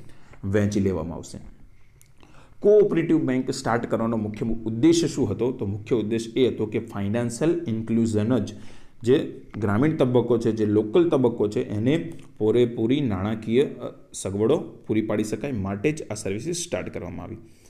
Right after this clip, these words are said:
વાત કરીએ આપણે કોઓપરેટિવ બેંકની, તો કોઓપરેટિવ બેંકનું સ્ટ્રક્ચર કઈ રીતે હોય છે? એક તો હોય છે રૂરલ અને બીજું હોય છે અર્બન કોઓપરેટિવ બેંક. જે રૂરલ કોઓપરેટિવ બેંકની વાત કરીએ તો રૂરલ કોઓપરેટિવના ત્રણ, અ, ત્રણ ભાગ છે. એક તો સ્ટેટ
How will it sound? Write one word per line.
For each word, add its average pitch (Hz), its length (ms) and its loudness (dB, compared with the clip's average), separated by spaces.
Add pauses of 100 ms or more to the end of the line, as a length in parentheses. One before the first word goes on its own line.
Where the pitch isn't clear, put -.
(280)
વાત 156 320 2
કરીએ 185 160 6
આપણે 180 220 6
કોઓપરેટિવ 165 540 6
બેંકની, 143 420 4
તો 160 100 0
કોઓપરેટિવ 143 460 4
બેંકનું 131 300 2
સ્ટ્રક્ચર - 400 -2
કઈ 143 160 2
રીતે 139 200 2
હોય 143 140 8
છે? 139 140 2
એક 139 140 0
તો 147 60 2
હોય 135 100 6
છે 135 140 4
રૂરલ 131 520 4 (260)
અને 117 80 -2
બીજું 127 240 2
હોય 139 80 8
છે 175 420 0
અર્બન 131 320 4
કોઓપરેટિવ 135 400 4
બેંક. 143 200 2 (360)
જે 170 120 6
રૂરલ 160 460 6
કોઓપરેટિવ 185 480 6
બેંકની 156 260 4
વાત 151 240 2
કરીએ 135 240 4
તો 165 460 2 (220)
રૂરલ 147 280 6
કોઓપરેટિવના 147 560 2
ત્રણ, 131 380 0
અ, 113 280 4 (180)
ત્રણ 139 200 2
ભાગ 107 220 2
છે. - 140 -4
એક - 220 -2
તો 160 300 2
સ્ટેટ 185 560 4